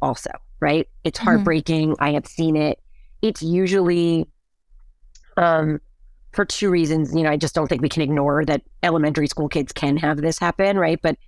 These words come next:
Speaker 1: I think a lot of it's trauma-based, and a lot of it's really just, I just can't, you know, like, you, like, I just don't wanna live anymore. And oftentimes there's something that triggers that that's very concrete that we need to kind of explore for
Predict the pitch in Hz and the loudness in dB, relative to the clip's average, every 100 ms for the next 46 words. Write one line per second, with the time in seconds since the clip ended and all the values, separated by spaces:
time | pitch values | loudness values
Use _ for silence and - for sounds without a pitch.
0 | - - - - 156 165 151 - - 180 | -20 -20 -14 -6 -2 0 -2 -4 -2 0
1 | 160 160 160 - - 147 143 135 147 151 | 2 2 -2 -4 -2 0 0 0 0 -2
2 | - - - - - - 160 160 156 151 | -4 -16 -20 -20 -18 -4 -2 0 2 0
3 | 143 - 156 151 139 143 143 - - - | -2 -2 -2 0 0 0 -2 -10 -20 -20
4 | _ _ - - 165 135 165 151 - - | _ _ -14 -2 -2 0 0 -2 -6 -8
5 | - 156 139 135 147 147 - 156 160 - | -2 0 0 -2 -4 -4 -6 -2 -2 -2
6 | 160 - - 156 143 143 - 131 135 131 | -4 -4 -4 -4 -2 -2 0 0 0 -2
7 | 127 131 131 127 123 160 - - 170 165 | 0 0 2 2 0 0 -4 -2 -2 0
8 | 160 160 147 143 - 160 147 135 120 - | -2 0 0 -2 0 0 0 -2 -2 -2
9 | 156 143 139 - - 175 - 180 170 165 | 0 0 0 -2 -2 -6 -4 0 0 0
10 | - 131 - 135 117 - - 127 123 - | -2 -2 -2 -4 -4 -4 0 0 -2 -2
11 | 113 101 95 - 139 95 78 - - - | 0 0 -2 -2 0 2 2 0 -6 -4
12 | 120 - - | -2 -2 -4